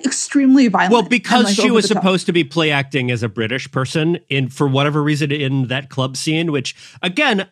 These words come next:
Speaker 2: I could not describe the preceding events or the events that followed it, because nothing in this movie seems to follow from any event or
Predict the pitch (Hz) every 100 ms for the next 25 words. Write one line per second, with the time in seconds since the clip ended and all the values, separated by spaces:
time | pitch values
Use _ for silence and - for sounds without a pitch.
0 | - 190 214 233 208 208 143 175 - 160
1 | 147 160 135 147 135 _ _ _ - 165
2 | - 156 160 170 170 170 160 139 151 170
3 | - - - 156 165 160 147 135 139 135
4 | 151 - - - 127 156 190 214 - -
5 | 190 196 208 320 320 240 208 185 175 220
6 | 311 190 135 110 190 196 151 160 - 156
7 | 175 160 120 - 143 120 123 _ - 151
8 | 139 120 113 131 110 - - 135 120 92